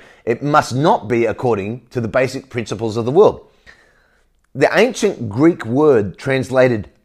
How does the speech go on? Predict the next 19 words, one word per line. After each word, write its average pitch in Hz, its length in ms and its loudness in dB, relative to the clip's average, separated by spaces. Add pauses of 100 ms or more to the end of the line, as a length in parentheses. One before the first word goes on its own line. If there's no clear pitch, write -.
(120)
basic 127 460 -2
principle, 123 480 -6
principles 165 720 -8 (180)
is 117 160 -4
the 120 80 -6
word 107 440 -2
stoikoio, 98 880 -6 (1080)
or - 80 -18
stoicheia. - 640 -8 (640)
Uh, 85 440 -4
I'm 80 200 -12
not 85 160 -12
sure 85 160 -8
what 76 220 -10
my, 65 200 -12
what 82 180 -10
the - 60 -16
pronunciation 67 640 -16
is. - 160 -20